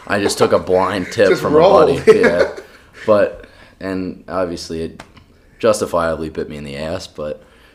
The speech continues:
Speaker 1: it happens.
Speaker 2: That's in the, that's in the Beaten Bad Hall of Fame.
Speaker 1: Yeah, that's, that's bad, man. That, that's, <laughs> that's a tough scene. But, yeah, um,
Speaker 2: I mean, you're, but at least your opening day, I mean,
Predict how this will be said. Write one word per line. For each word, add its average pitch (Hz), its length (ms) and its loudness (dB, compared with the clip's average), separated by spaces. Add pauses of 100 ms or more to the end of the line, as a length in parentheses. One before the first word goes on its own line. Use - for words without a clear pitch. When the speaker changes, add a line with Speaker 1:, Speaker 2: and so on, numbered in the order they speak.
Speaker 1:
it 107 120 -2
happens. 92 340 0
Speaker 2:
That's 170 120 -10
in 151 140 -2
the, 139 60 -6
that's 143 180 0
in 165 100 -8
the 143 60 0
Beaten 135 340 -12
Bad 127 260 -4
Hall 123 280 -8
of - 60 -16
Fame. 117 340 -8
Speaker 1:
Yeah, 82 120 -2
that's, 87 380 -2
that's 78 220 -10
bad, 71 520 -12
man. - 180 -2
That, 147 180 -4 (160)
that's, - 400 -8 (260)
<laughs> - 280 -20
that's 98 180 -6
a 78 200 -4 (180)
tough 95 280 -4
scene. 82 540 -8 (880)
But, - 380 -2 (260)
yeah, 110 320 6
um, 90 460 -2 (260)
Speaker 2:
I 156 40 -10
mean, 143 140 -4
you're, 156 140 -4
but 151 100 -4
at 156 60 0
least 180 200 -6
your 147 160 4
opening 131 320 -2
day, 147 340 6
I 120 40 -2
mean, 120 300 -6